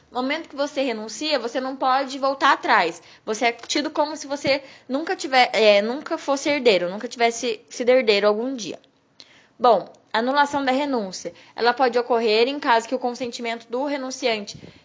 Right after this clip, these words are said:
é, estiver viciado, acontecer por causa de vício. Então, vai ter uma retratação mediante ação ordinária, tá? E não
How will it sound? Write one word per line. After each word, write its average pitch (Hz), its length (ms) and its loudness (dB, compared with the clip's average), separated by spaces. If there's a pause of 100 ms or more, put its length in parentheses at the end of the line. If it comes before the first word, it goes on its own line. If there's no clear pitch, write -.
(380)
é, 202 420 6
estiver 214 800 2
viciado, 220 760 0 (960)
acontecer 202 480 -8
por - 100 -20
causa 196 240 -4
de 240 140 -10
vício. 247 440 -8 (1200)
Então, 247 440 4
vai 226 220 4
ter 233 160 2
uma 233 100 2
retratação 233 640 0
mediante 226 500 -4
ação 226 300 -8
ordinária, 220 680 -6 (840)
tá? 202 300 -4 (600)
E 226 100 -4
não 240 380 2